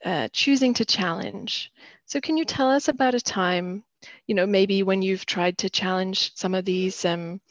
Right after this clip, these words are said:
some of these, uh, silos or how they relate to gender inequality? Uh, can you tell us about a time when you've challenged gender inequality in your personal or professional life?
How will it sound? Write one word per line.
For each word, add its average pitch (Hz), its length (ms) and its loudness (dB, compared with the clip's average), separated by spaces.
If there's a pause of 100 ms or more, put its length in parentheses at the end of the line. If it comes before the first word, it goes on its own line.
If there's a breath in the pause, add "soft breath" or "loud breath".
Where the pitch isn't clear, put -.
(340 loud breath)
some 190 200 2
of 185 140 -2
these, 180 400 0
uh, 180 260 2
silos 220 1000 2
or 175 360 -2
how 185 340 0
they 180 140 2
relate 180 320 0
to - 100 -6
gender 190 300 -2
inequality? 180 760 -2 (280 loud breath)
Uh, 226 60 -4
can 247 120 2
you 247 60 6
tell 262 180 4
us 269 120 2
about 247 180 2
a 226 80 2
time - 320 -6
when 180 160 -6
you've 202 240 -2
challenged 185 640 -2 (100)
gender 226 420 4
inequality 208 580 -2
in 170 100 -6
your 170 100 -4
personal 214 540 -2
or - 120 -8
professional 214 580 -2
life? 175 400 -4